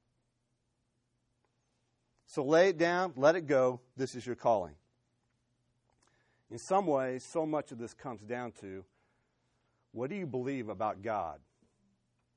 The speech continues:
And are you willing to trust Him with your life and your situation?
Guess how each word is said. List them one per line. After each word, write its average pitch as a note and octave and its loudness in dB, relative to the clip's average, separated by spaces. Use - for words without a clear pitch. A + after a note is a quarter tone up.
And G#2 -12
are G#2+ -10
you G#2+ -8
willing A#2+ -6
to F2+ -16
trust - -14
Him B1+ -20
with A#2 -10
your F#3 0
life G#2+ 0
and A2 -12
your G#2 -10
situation? - -18